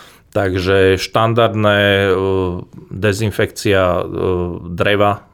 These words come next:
vnútra infrasauny. E, pri saunovacom procese je ideálne, my to doporučujeme používať,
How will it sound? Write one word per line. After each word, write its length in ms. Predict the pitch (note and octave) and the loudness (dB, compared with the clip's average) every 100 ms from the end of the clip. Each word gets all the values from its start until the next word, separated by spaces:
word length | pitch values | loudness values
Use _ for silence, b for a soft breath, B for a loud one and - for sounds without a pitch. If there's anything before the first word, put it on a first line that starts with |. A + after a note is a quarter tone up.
| _ - | _ -16
vnútra 480 | A2 G#2 F#2+ G2+ F#2+ | -8 -4 -4 -2 -2
infrasauny. 880 | F2+ F2 G2 F#2+ G2+ G2 G2 G2+ F#2+ | -2 -2 -4 -2 0 0 0 -4 -6
E, 0 | B B B B B - | B B B B B -2
pri 400 | F#2+ F#2 G#2 G#2 | 0 0 -2 -2
saunovacom 720 | - G2+ G2+ G2 G2 A2+ G2 | 0 0 2 2 0 -2 -2
procese 720 | G2 F#2 G#2+ - G#2 G2 F#2+ | -2 0 -2 -2 0 2 2
je 160 | G#2+ G2 | 2 0
ideálne, 560 | G2+ F#2+ G2 G2 G2 | 0 0 2 2 0
my 160 | G2 F#2+ | -2 -2
to 160 | G#2 | -2
doporučujeme 720 | F#2+ F2 G2 F#2+ - G2 G2 F#2 | -2 -2 -2 -2 -2 -2 0 -2
používať, 720 | G2+ F#2 F#2 F#2+ F#2+ F#2 | 0 0 0 0 2 2